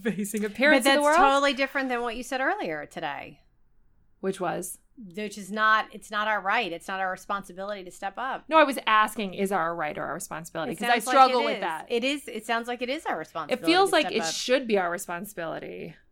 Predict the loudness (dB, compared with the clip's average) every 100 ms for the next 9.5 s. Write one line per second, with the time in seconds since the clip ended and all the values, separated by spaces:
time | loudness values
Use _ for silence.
0 | _ -20 -2 2 2 4 2 2 4 4
1 | 2 -4 -6 -8 -10 -10 -14 -12 -12 -14
2 | _ _ _ _ _ _ _ _ _ _
3 | _ _ 4 6 6 4 2 -2 -4 -8
4 | -10 -14 -16 -14 -12 -14 -16 -16 -16 -16
5 | -16 -16 -18 -20 _ _ -20 _ _ _
6 | _ -6 -4 -4 -6 -6 -8 -10 -12 -12
7 | -10 -8 -10 -10 -12 -12 -16 -20 -14 -14
8 | -2 0 0 -6 -14 -12 -14 -16 -20 -8
9 | -6 -6 -12 -12 -12